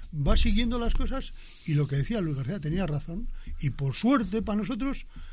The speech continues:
aparte del sacrificio que ha hecho esta plantilla,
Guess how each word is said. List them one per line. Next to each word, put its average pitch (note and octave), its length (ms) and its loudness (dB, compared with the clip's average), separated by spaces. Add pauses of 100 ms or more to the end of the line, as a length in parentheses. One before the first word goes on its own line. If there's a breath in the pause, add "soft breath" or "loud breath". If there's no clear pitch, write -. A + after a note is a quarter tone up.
(180 loud breath)
aparte F#3 520 0
del D3 120 2
sacrificio C3+ 840 -2 (380 loud breath)
que F3 100 0
ha F3+ 40 6
hecho F3+ 180 0
esta D#3+ 320 -2
plantilla, D#3+ 560 0